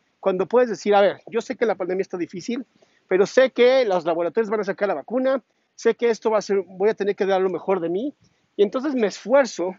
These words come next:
por crear todo este proceso optimista"? Ahora, si es un trabajo y me dicen, "Oye, tienes que entregar esto para mañana a tal hora", pues mejor pesimismo y decir, "A ver, si tengo que hacer esto, estos son los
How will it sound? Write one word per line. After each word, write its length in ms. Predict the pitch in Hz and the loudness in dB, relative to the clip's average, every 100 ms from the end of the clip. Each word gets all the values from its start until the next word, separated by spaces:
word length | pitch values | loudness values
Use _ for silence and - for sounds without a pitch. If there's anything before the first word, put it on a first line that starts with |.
| _ | _
por 180 | 160 156 | -12 -8
crear 380 | 175 175 202 - | -6 -2 -2 -2
todo 200 | 202 196 | -4 -4
este 200 | - 190 | -4 -6
proceso 500 | 175 160 170 190 - _ _ _ _ | -6 -8 -4 -4 -4 _ _ _ _
optimista"? 680 | 226 - 214 208 190 - - - | 2 2 0 0 -2 -12 -14 2
Ahora, 260 | 190 147 | 2 2
si 180 | - 170 | -4 -6
es 140 | 175 | -2
un 80 | 196 | -2
trabajo 480 | 202 226 220 180 202 _ _ _ _ | 0 2 2 0 -6 _ _ _ _
y 80 | 170 | -2
me 60 | |
dicen, 180 | 185 185 | -2 -2
"Oye, 160 | 208 170 | -4 -4
tienes 240 | 190 202 | -6 -6
que 60 | 185 | -4
entregar 360 | 165 165 185 | -6 -2 0
esto 200 | 196 - | 0 -2
para 180 | 147 151 | -6 -4
mañana 320 | 147 165 185 | -4 -2 -2
a 40 | 160 | 0
tal 200 | 175 170 | 0 2
hora", 220 | 160 180 _ _ _ _ | 0 -2 _ _ _ _
pues 120 | 254 | 0
mejor 300 | 247 - 277 | 0 4 2
pesimismo 580 | 330 - 247 277 262 233 | 2 0 2 2 4 2
y 40 | |
decir, 240 | 208 165 214 | 2 0 2
"A 60 | |
ver, 200 | 190 185 - - - - - - - _ | 4 4 0 -14 -20 -20 -20 -20 -20 _
si 100 | - | -12
tengo 220 | 196 262 269 | 0 2 2
que 80 | |
hacer 220 | 202 214 220 | -2 0 -2
esto, 220 | 202 226 | -2 -6
estos 180 | - 214 | -4 -2
son 140 | 220 | 0
los 140 | 226 | 0